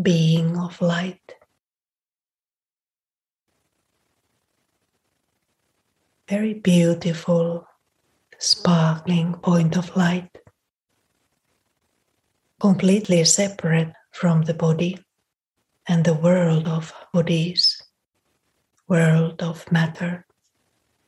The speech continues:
That's the world where people are, where all the situations happen.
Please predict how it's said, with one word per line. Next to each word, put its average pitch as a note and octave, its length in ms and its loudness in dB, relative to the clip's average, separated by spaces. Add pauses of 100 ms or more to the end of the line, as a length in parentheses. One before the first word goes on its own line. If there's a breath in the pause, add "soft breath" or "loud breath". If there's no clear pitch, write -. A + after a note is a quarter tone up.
(960)
That's - 580 0
the D#3+ 200 2
world E3 640 0 (140)
where D#3+ 680 2 (240)
people E3 600 -2
are, F3 480 -4 (1600)
where E3 600 0
all F#3+ 260 0
the F#3+ 120 -10
situations F3 1080 0
happen. F3 540 -6